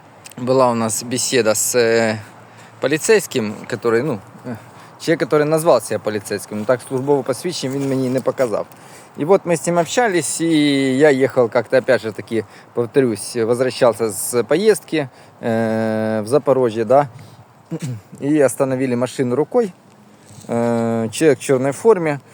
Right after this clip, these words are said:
и решил проверить, э, какие у меня документы, да, то есть, э, після того, як я сказав, що я є, е, людина в правому полі,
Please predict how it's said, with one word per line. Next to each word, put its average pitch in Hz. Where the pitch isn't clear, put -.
и 143
решил 131
проверить, 131
э, 110
какие 127
у 127
меня 120
документы, 101
да, 113
то 101
есть, -
э, 113
після 139
того, 165
як 135
я 135
сказав, 123
що -
я 120
є, 113
е, 113
людина 135
в 117
правому 143
полі, 185